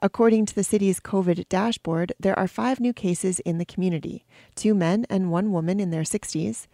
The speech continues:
a man in his twenties, and a girl under age nine. Four of the patients were experiencing symptoms when they tested last Thursday and Friday, and one was asymptomatic. Four of the five cases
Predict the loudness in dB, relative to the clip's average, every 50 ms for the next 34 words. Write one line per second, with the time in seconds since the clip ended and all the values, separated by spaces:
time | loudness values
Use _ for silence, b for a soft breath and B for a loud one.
0 | b b b b 0 2 4 4 4 4 4 2 2 4 4 2 2 0 0 0
1 | 0 0 0 -2 -2 -2 -2 -4 -6 -12 -12 _ 0 2 2 2 2 2 2 2
2 | 2 2 2 0 0 0 0 0 -2 -2 -2 -2 -2 0 0 0 0 -2 -4 -8
3 | -10 -16 _ _ B B B B B B B B 2 4 6 6 6 4 4 2
4 | 0 -2 0 -2 -2 -2 -2 -2 -4 -2 -2 -2 -2 -2 -4 -4 -4 -2 0 0
5 | 0 0 0 -2 -4 -2 -2 -2 -2 -2 -2 -2 -2 -2 -4 -4 -4 -2 0 0
6 | -2 -2 -2 -2 -4 -4 -2 -2 -2 -2 -2 -2 -2 -2 -2 -4 -6 -10 -6 -2
7 | 0 2 2 2 0 0 0 0 0 -2 -2 -2 -2 -4 -4 -2 0 2 2 2
8 | 2 0 -2 B B B B B B 0 2 2 4 4 4 4 4 4 2 2
9 | 2 2 0 0 0 0 -2 -2 -2 -2 0 0 0 -2 -2 -6 -8 -12 -16 -20
10 | _ b b b b b _ 0 4 4 4 6 4 2 0 0 -2 -2 0 0
11 | 0 -2 -2 -2 -2 -2 0 0 -2 -2